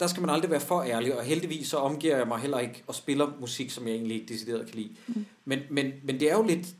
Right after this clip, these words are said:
Speaker 1: det, jeg skal. Altså, det, jeg er jo sådan lidt blevet kritiker, og det er jo sådan lidt det, jeg lever af nu, anmelderi og sådan noget, ikke?
Speaker 2: Men hvad, hvad, hvad har du gjort dig af tanker om det så? Altså, fordi du, du, øh, som du siger, du stiller røven i klaskehøjde,
Speaker 1: Mm.
Speaker 2: men du, du har også et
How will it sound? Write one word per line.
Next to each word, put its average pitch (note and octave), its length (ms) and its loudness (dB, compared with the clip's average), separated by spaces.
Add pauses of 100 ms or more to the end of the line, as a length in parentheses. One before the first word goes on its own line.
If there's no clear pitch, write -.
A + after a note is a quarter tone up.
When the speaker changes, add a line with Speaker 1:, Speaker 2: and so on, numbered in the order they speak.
Speaker 1:
det, D#3 120 2
jeg D#3 100 2
skal. B2+ 280 -2 (140)
Altså, D3+ 160 -4
det, D#3 440 -6
jeg C#3 160 2
er D#3 40 0
jo F#3+ 220 2
sådan E3+ 200 -6
lidt F3 280 -2
blevet E3+ 300 0
kritiker, F3+ 400 -2
og - 360 -10
det - 40 -4
er D3 40 4
jo C#3+ 60 2
sådan D#3+ 140 -4
lidt E3+ 160 -2
det, F3 80 2
jeg F3 100 2
lever D#3+ 320 4
af C#3 160 -2
nu, C3 200 -2 (320)
anmelderi C#3+ 640 0 (120)
og C#3+ 60 -10
sådan C3 140 -6
noget, D3 120 -4
ikke? F3+ 120 -6 (640)
Speaker 2:
Men A#3 140 4
hvad, B3 120 2 (100)
hvad, - 300 -2 (420)
hvad A3+ 220 0
har A#3 80 2
du A3 80 2
gjort A3 200 0
dig G#3+ 80 -2
af G3 80 0
tanker A3 320 -2
om F#3+ 80 0
det G#3 160 0
så? F3+ 160 -4 (340)
Altså, G3 260 0
fordi G3 280 -2
du, G3 240 -2
du, G3 340 0
øh, E3+ 220 -2 (180)
som E3+ 200 -4
du D#3+ 60 -2
siger, A#3+ 260 -2 (160)
du F#3 60 -2
stiller F3 280 -2
røven G#3+ 440 2
i F3+ 80 2
klaskehøjde, E3+ 680 -2
Speaker 1:
Mm. E3+ 60 2
Speaker 2:
men F3 120 2
du, F#3+ 220 -2 (200)
du F3 80 -6
har E3 160 -2
også A#3 260 -4
et - 140 -10